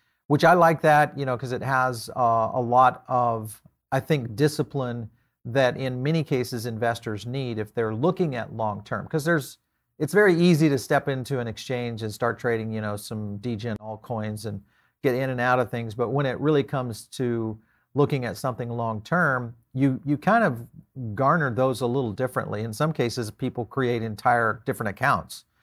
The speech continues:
to do that. So I think, to your point, is it really kinda, uh, loads in on, on what the strategy is in terms of wealth building.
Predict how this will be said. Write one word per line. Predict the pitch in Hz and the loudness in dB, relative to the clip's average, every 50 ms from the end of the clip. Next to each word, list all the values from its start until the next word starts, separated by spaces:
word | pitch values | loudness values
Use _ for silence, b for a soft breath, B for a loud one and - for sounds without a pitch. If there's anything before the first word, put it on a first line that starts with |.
| _ _ _ _ _ | _ _ _ _ _
to | - 127 | -2 0
do | 127 143 143 | 2 4 4
that. | 117 110 - - | 2 0 -2 -4
So | - - 127 | -4 -2 -2
I | 123 | -2
think, | 117 - 135 127 110 - _ _ _ _ _ _ | -2 -2 -4 -6 -6 -10 _ _ _ _ _ _
to | - 143 | -2 2
your | 135 143 151 | 4 4 4
point, | - - 139 131 120 120 - - _ _ _ _ _ _ _ _ _ _ - | 4 2 0 0 0 -2 -6 -10 _ _ _ _ _ _ _ _ _ _ 0
is | 147 139 147 | 2 2 4
it | 139 | 4
really | 135 147 143 135 | 6 4 4 4
kinda, | - 151 131 127 123 120 117 110 - 120 | 2 2 0 2 2 0 0 -2 0 0
uh, | 120 113 110 110 107 | 0 0 0 -2 -2
loads | - 131 139 135 131 107 127 | 0 2 2 2 2 2 0
in | 131 123 120 | -2 -2 -2
on, | 117 110 110 110 - | -2 -4 -4 -6 -6
on | 117 120 117 113 110 101 | -6 -6 -6 -6 -4 -4
what | 123 120 107 | -4 -4 -4
the | 110 | -4
strategy | 101 - 131 123 120 120 117 110 107 113 | -4 0 2 2 2 2 0 -2 -6 -6
is | 113 107 101 | -6 -6 -6
in | 110 104 | -8 -8
terms | - 120 107 101 113 | -6 -8 -6 -6 -6
of | 101 | -4
wealth | 101 123 123 123 - _ | -2 0 0 -2 -2 _
building. | 113 101 101 107 98 | -4 -4 -2 -4 -6